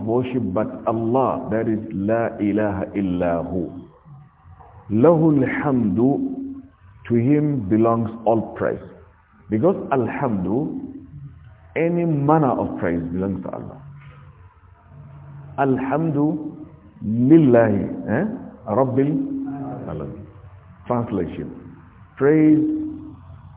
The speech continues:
is due to Allah, the Lord of the created entities.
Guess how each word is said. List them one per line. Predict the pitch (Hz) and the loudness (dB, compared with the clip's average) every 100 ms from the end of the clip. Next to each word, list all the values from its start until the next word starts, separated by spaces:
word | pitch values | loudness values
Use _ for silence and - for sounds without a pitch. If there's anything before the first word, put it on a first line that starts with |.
| - | -2
is | 113 110 117 101 | -2 -2 -4 -4
due | 120 147 165 - | 0 2 2 0
to | - | -2
Allah, | - 90 95 95 85 80 90 - - - - - 92 | -2 0 2 2 0 -2 -10 -14 -18 -20 -20 -8 -2
the | |
Lord | 107 120 143 135 117 90 85 - - | 2 4 6 6 4 2 -2 -6 -2
of | 104 98 | -2 -2
the | 98 113 | -4 -2
created | 113 107 131 135 123 - 117 | -2 0 -2 0 -2 -2 -4
entities. | 110 92 - - | -4 -4 -8 -10